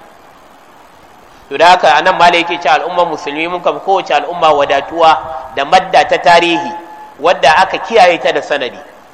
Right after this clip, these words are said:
ولقد تدارك سلفنا الصالح من المؤرخين الأخبار قبل صيا-، قبل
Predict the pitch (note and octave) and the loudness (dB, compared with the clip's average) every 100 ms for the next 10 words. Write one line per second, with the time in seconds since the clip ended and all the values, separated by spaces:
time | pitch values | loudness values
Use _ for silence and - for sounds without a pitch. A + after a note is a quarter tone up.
0 | - - - - B2+ E3 E3+ F3 G#3 A3+ | -20 -20 -20 -12 0 4 4 2 -2 0
1 | G3+ F3+ F#3+ F#3+ F#3 F#3 F3 F3+ F3 D#3+ | 2 6 6 6 4 0 2 2 2 0
2 | D#3 F3 E3+ E3 - - F3+ F#3 E3+ E3 | 0 4 4 4 -2 -6 -2 -2 0 2
3 | D#3+ D#3 D3+ F3+ F3 E3+ D3 D3 - E3+ | 2 0 -4 -4 -2 0 0 0 2 4
4 | D#3+ - - - - - - - - - | 4 2 -6 -8 -12 -18 -20 -20 -20 -20
5 | _ _ _ _ - - F#3 F#3 F#3+ E3 | _ _ _ _ -20 -2 0 2 2 0
6 | - D#3+ E3+ E3 - - F#3 | -2 2 4 2 -2 -2 0